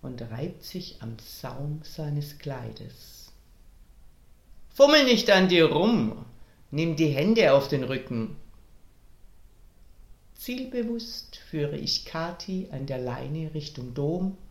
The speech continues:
und öffne das Portal. Der Raum hat eine atemberaubende Atmosphäre. Kerzenlicht beleuchtet das Szenario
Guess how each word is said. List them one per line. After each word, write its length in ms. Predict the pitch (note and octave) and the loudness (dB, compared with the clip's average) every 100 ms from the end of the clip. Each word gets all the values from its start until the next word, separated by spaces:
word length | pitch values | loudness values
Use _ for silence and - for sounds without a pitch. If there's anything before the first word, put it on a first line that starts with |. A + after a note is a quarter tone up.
| - - - | -18 -16 -14
und 220 | - F3 - | -12 -12 -10
öffne 400 | D3 C#3+ - D#3 | -8 -8 -8 -8
das 260 | D3 D#3+ - | -6 -8 -10
Portal. 720 | - F#3 F#3 - C3 A#2 - - - - - - - - _ - - - - - - - - - - - - - - | -12 -10 -8 -10 -12 -12 -14 -18 -20 -20 -20 -20 -20 -20 _ -20 -20 -20 -20 -20 -20 -20 -20 -20 -20 -20 -20 -18 -10
Der 360 | D3+ D3+ C#3+ | -2 0 0
Raum 460 | C3 C#3 F3 F#3+ F#3 | 0 0 0 0 -2
hat 240 | C#3 - | -4 -6
eine 320 | C3 B2+ B2+ | -8 -8 -8
atemberaubende 1300 | B2 B2 C#3+ D3+ C#3+ C#3 C#3 B2 B2 C3 D3 C3 C3+ | -8 -8 -6 -4 -4 -4 -6 -8 -8 -8 -6 -6 -6
Atmosphäre. 1000 | - - - C3+ - - B2 A#2 A2 A2 A2 - - - - - - - _ - - - - | -10 -10 -10 -8 -8 -10 -8 -8 -8 -12 -14 -18 -20 -20 -20 -20 -20 -20 _ -20 -20 -20 -18
Kerzenlicht 1000 | C3 C3+ F3 - F3 D#3 D3+ D3 - - | -10 -8 -8 -8 -6 -4 -4 -6 -10 -10
beleuchtet 600 | C3+ B2 C3 D3 - C#3+ | -10 -6 -4 -4 -8 -10
das 140 | C3 | -10
Szenario 1160 | - - - C3 B2 B2 D3+ F3 F3+ F3+ F3+ | -12 -16 -14 -10 -10 -8 -6 -6 -4 -6 -6